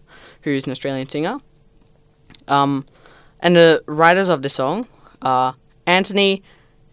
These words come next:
Egezi, sorry for pronunciation, I'm gonna be terrible with this, David, and David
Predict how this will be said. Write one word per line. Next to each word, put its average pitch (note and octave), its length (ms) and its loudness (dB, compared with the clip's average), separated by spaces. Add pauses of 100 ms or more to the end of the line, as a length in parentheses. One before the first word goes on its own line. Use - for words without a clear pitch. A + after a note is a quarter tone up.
(180)
Egezi, D#3 640 -4 (240)
sorry D3 360 -2
for C3 140 -12
pronunciation, A#2 880 -12 (140)
I'm D3 60 -14
gonna C3+ 180 -4
be A#2 60 -6
terrible A2 460 -8
with A2+ 140 -14
this, - 360 -10 (840)
David, E3+ 500 4 (400)
and C#3 220 -2
David D#3 420 4